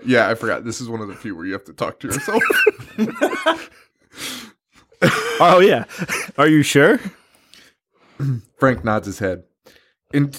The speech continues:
Speaker 1: interior school hallway during the day. Frank Cotwell is at his locker putting some books away. Joan Dreyfus walks by him toward the e-, exit, but she stops and turns back. She goes up behind him and puts her hand on his shoulder.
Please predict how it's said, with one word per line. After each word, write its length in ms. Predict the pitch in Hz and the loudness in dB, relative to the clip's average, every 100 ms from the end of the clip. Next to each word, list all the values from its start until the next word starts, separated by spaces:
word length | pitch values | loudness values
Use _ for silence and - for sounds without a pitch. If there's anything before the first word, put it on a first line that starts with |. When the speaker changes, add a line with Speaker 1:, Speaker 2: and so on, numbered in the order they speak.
| - | -6
Speaker 1:
interior 440 | 147 147 175 151 139 | -2 -2 2 4 2
school 340 | - 135 127 | -2 0 0
hallway 420 | 120 107 104 98 95 _ _ _ _ _ _ - | 4 2 2 -2 -6 _ _ _ _ _ _ -6
during 180 | 104 | -4
the 100 | 95 | -4
day. 320 | 82 90 98 92 _ _ - | -6 -8 -8 -14 _ _ 0
Frank 240 | 151 175 | 0 0
Cotwell 380 | - 160 143 143 | 0 0 0 0
is 80 | 127 | 2
at 160 | 113 | 0
his 160 | 120 107 | 0 -2
locker 400 | 107 104 - 107 | -2 -2 -2 -6
putting 480 | - - 131 131 127 | -8 -4 0 0 -2
some 220 | - 113 | -4 -4
books 240 | 101 - 90 | -4 -8 -8
away. 300 | 85 85 113 _ - | -6 -8 -12 _ -4
Joan 260 | 120 131 | 2 2
Dreyfus 500 | 160 127 127 127 117 | 4 2 2 0 -4
walks 340 | 110 107 113 - | 2 2 2 -2
by 240 | 104 101 | 2 2
him 240 | 101 107 101 | 2 -4 -8
toward 320 | - 110 104 | -2 -2 0
the 200 | 104 90 | -2 -2
e-, 20 | - - | -10 -8
exit, 460 | 92 90 - 110 _ _ _ - | -4 -4 -6 -12 _ _ _ -6
but 80 | 107 | -2
she 140 | 113 | -2
stops 400 | - 123 123 - | 0 2 2 0
and 100 | 117 | -4
turns 240 | 117 104 | -2 -4
back. 400 | - 90 - - _ _ - _ | -4 -6 -6 -10 _ _ -20 _
She 160 | - 113 | -10 0
goes 180 | 117 135 | 2 4
up 100 | 156 | 2
behind 280 | 147 127 123 | 2 2 0
him 100 | 123 | 0
and 100 | 107 | -4
puts 220 | - 117 | -6 -4
her 100 | 127 | -4
hand 240 | 117 110 101 | -2 -4 -2
on 100 | 98 | -4
his 100 | 98 | -6
shoulder. 520 | - - - - - | -8 -8 -10 -18 -20